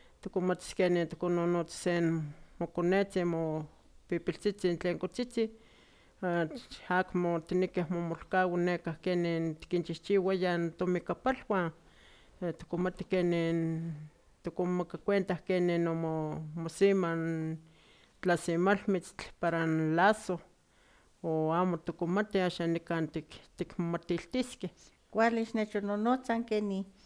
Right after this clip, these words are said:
Speaker 2: keni mochiwa.
Speaker 1: Pues, n tlasimalmitl, tla amo tokonmati keni mochiwa, pues, xikon-, mawihwilewa ika nen pala,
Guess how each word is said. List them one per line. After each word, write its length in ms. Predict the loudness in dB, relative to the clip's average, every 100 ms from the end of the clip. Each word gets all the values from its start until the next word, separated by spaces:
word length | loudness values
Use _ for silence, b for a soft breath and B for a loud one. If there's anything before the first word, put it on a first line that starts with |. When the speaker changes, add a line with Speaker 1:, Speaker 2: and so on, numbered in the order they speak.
| b b b _ -4
Speaker 2:
keni 260 | -2 0
mochiwa. 640 | -2 -4 -2 -2 2 2 0 -4 -20 _ -20 b b b b _ _ _ _ -8
Speaker 1:
Pues, 220 | -8 -6 2
n 320 | 4 6 4
tlasimalmitl, 960 | 2 2 4 4 4 4 2 0 -2 0
tla 200 | 2 2
amo 120 | -2
tokonmati 600 | -6 -4 0 0 0 -2
keni 340 | 0 2 2
mochiwa, 600 | 0 -2 2 4 4 2 0
pues, 320 | -6 -10 -12 -16
xikon-, 800 | -16 -4 -2 0 0 -2 -2 -4 -6 -12 b b b 0
mawihwilewa 960 | 4 6 4 4 4 8 8 8 6 8
ika 300 | 6 6 4
nen 360 | 6 6 4
pala, 500 | 6 6 8 6 4